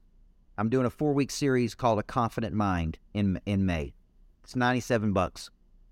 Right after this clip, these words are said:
my way of just contributing to people. Everybody should be on that series where I teach you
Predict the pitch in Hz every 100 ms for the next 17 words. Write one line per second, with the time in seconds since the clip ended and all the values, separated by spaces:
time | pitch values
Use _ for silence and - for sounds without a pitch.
0 | _ _ 101 120 123 120 117 104 - 107
1 | - - 92 120 101 95 90 - 90 82
2 | - - - - 131 127 110 98 - 95
3 | 98 90 85 - 85 71 78 - - -
4 | _ - 98 113 - 127 95 117 113 107